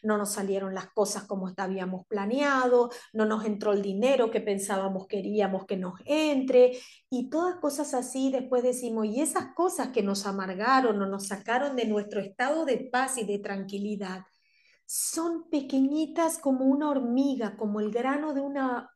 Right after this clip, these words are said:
un, de, de, de arena comparado realmente con lo que otras personas están experimentando".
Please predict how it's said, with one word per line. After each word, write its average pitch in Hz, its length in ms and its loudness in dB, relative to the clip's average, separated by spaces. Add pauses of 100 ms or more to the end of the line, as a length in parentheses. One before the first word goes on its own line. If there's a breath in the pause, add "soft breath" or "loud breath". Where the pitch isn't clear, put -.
(120)
un, 240 220 -2 (100)
de, 220 380 4
de, 220 380 2
de 214 200 2
arena 247 560 0 (720)
comparado 226 840 0
realmente 220 680 -2
con 202 160 -2
lo 196 120 -4
que 196 140 -8
otras 220 360 -2
personas 180 800 -8
están 190 400 -4
experimentando". 190 800 -8